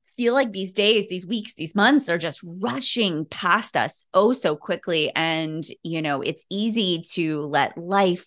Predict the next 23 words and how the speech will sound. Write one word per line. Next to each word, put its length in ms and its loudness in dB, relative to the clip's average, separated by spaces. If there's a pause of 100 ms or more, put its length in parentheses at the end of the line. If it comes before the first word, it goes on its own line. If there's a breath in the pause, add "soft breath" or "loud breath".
and 180 -2
the 60 -2
demands 800 -2
and 160 -2
the 200 -4
obstacles 540 -2
and 80 -4
the 120 -4
challenges 840 0
and 180 -2
sometimes 500 2
negativity 720 -2
just 320 -2 (420 loud breath)
pull 380 4
us 400 0
out 320 6 (100)
of 400 2 (120)
that 360 2
zone 340 -4
of 100 -4
genius, 520 -2
that 300 0
flow, 500 2